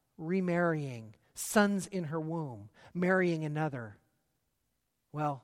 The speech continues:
we'll see as we come along exactly what that means. This seems to be the only logical reason why these young women might want to stay with her. Why else would they go through this?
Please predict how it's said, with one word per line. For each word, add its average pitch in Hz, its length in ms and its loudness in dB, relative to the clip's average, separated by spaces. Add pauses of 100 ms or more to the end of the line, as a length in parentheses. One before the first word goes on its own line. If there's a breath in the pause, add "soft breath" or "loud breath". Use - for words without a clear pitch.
(160)
we'll 156 140 -4
see 170 320 -2
as 139 100 -6
we 143 80 -6
come 151 220 -4
along 143 320 -4
exactly 131 460 -6
what 127 180 -10
that 131 240 -6
means. 123 420 -10 (560 loud breath)
This 175 340 2
seems 247 500 2
to 196 100 0
be 202 440 0 (300 soft breath)
the 190 180 0
only 269 560 6
logical 202 580 6
reason 180 580 0
why 175 260 6
these 202 360 2
young 208 380 6
women 220 460 6 (180 loud breath)
might 220 360 8
want 208 280 6
to 247 100 2
stay 240 260 6
with 240 160 2
her. 170 120 0 (200 loud breath)
Why 262 300 10
else 294 260 10
would 247 140 0
they 240 140 12
go 220 160 8
through 214 240 0
this? 143 420 -2